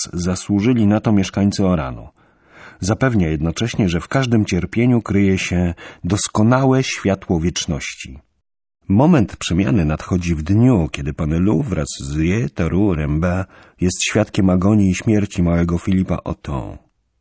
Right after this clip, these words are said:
Niedługo po tym wydarzeniu jezuita znowu wychodzi na ambonę, aby wygłosić kazanie, któremu tym razem towarzyszy wielki wiatr. Jego ton jest łagodniejszy niż za pierwszym razem.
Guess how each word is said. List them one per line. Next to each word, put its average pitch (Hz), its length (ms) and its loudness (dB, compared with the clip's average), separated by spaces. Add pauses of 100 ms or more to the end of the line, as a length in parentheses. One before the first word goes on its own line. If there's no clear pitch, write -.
(960)
Niedługo 95 500 2
po 87 120 -2
tym 80 180 0
wydarzeniu 90 500 2
jezuita 87 520 0
znowu 87 360 0
wychodzi 71 440 -4
na 76 120 0
ambonę, 76 560 -2 (340)
aby 98 200 2
wygłosić 98 500 0
kazanie, 80 680 -2 (180)
któremu 80 380 -2
tym 131 280 0
razem 65 500 -4
towarzyszy 80 560 -4
wielki 82 400 -2
wiatr. 73 580 -6 (580)
Jego 95 220 0
ton 110 260 2
jest 95 240 0
łagodniejszy 90 880 0 (260)
niż 85 160 0 (100)
za 73 80 -6
pierwszym 76 440 -6
razem. 60 400 -12